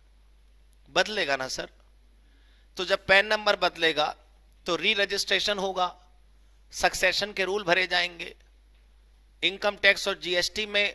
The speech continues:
कागज जमा होंगे, बहुत कुछ करना पड़ेगा सर।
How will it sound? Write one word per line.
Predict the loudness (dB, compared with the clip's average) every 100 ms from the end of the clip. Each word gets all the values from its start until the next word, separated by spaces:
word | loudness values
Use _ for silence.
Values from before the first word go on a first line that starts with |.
| 8
कागज | 8 8 2
जमा | 0 2
होंगे, | 0 0 -6 -10 -10 _ 2
बहुत | 2
कुछ | 2 2
करना | 2 2 2
पड़ेगा | 0 0 0
सर। | 2 0